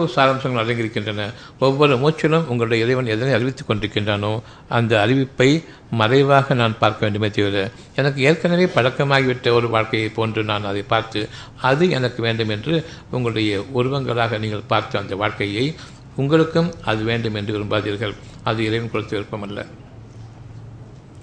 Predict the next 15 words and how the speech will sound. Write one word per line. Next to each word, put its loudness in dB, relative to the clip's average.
இறைவன் 6
கொடுக்கக்கூடிய 4
விருப்பம் 2
ஒவ்வொன்றுமே 0
அரூபமானது, -2
உணர்வு. -4
உண-, 0
உணர்வுக்கு 2
வடிவம் 0
கிடையாது. -4
அது 2
இனிமேல் 0
தான் -2
படைக்கப்பட -2
இருக்கின்றது. -6